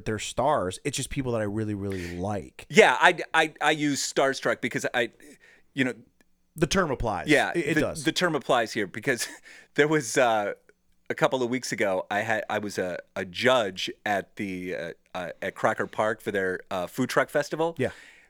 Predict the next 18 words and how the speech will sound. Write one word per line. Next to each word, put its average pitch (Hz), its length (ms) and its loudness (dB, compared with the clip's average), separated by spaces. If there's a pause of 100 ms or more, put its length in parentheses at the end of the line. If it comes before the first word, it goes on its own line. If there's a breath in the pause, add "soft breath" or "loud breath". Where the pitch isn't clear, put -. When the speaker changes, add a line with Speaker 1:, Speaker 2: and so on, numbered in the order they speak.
(140 loud breath)
Speaker 2:
But 135 120 2
they 139 120 4
had 151 240 0
me 139 120 0
listed 117 380 -2
as 104 100 -2
celebrity 110 600 0
judge, 139 460 0 (160 loud breath)
and 131 180 -2
I 123 40 4
was 123 140 0
like, 113 140 2
Speaker 1:
Nice. - 120 -20 (540)
Speaker 2:
"No, 95 340 0 (320)
I'm 117 140 -2
not 107 320 2
a 104 80 -4
celebrity. 90 720 -4